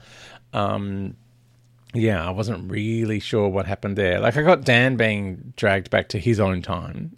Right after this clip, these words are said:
um, 'cause that's where he was plucked from, uh, before it all went horribly wrong.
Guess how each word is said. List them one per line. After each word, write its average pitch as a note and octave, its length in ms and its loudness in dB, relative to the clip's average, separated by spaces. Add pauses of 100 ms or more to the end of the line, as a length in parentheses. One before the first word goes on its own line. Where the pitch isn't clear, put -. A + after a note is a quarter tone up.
(120)
um, F2+ 840 0
'cause G2 120 -2
that's F#2+ 180 -8
where F#2 100 -2
he F#2+ 100 -4
was G2+ 100 -8
plucked - 320 -4
from, G2+ 300 -8 (680)
uh, F#2+ 960 0
before G2 360 -4
it F#2+ 80 0
all F#2 100 0
went F#2 160 -4
horribly F#2 360 0
wrong. G#2 320 -8